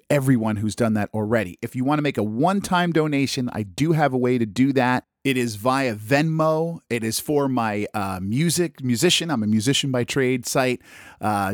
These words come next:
Dave McBride Music, if you wanna make a one-time donation.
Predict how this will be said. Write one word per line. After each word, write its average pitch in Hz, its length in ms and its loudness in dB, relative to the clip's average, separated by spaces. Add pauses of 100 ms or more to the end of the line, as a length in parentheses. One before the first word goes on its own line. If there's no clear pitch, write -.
Dave 143 260 2
McBride 120 500 0
Music, 117 420 0
if - 80 -14
you 110 60 -4
wanna 110 140 0
make 107 180 -4
a - 20 -8
one-time 104 480 -4
donation. 95 500 -4